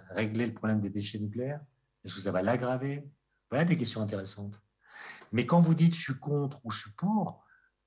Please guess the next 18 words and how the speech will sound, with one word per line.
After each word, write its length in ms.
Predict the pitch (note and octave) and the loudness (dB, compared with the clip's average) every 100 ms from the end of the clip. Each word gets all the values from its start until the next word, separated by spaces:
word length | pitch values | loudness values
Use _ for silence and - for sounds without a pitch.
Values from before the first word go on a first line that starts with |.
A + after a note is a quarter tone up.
| - | -4
euh, 280 | G2+ G2 F#2+ G2 | 0 0 -2 -10
so 200 | - C#3+ | -2 0
what ? 220 | B2 - - - _ _ - | 0 -2 -8 -16 _ _ -12
So 180 | - A#2 | -4 0
what ? 180 | A2 - | 0 -2
En, 200 | A2+ - - - - | -8 -8 -14 -10 -6
en 120 | A#2+ | -2
quoi 160 | E3 | 2
c'est 140 | D#3+ C#3 | 2 2
une 80 | A#2+ | 0
information 500 | A2+ A2+ A2+ - A2+ | -2 -2 -2 -4 -6
pertinente ? 500 | A2 G#2+ G#2 G2+ G#2 _ _ _ _ _ _ _ - | -8 -6 -6 -6 -12 _ _ _ _ _ _ _ 0
En 120 | C3+ | 0
quoi 240 | C3 D#3+ | 4 4
ça 320 | E3+ - A2+ - | 4 2 0 2
aide 220 | D3+ D#3 | 2 2
à 80 | G2+ | 2
résoudre 500 | G#2 A2 A2 C3 | 0 -2 -4 -6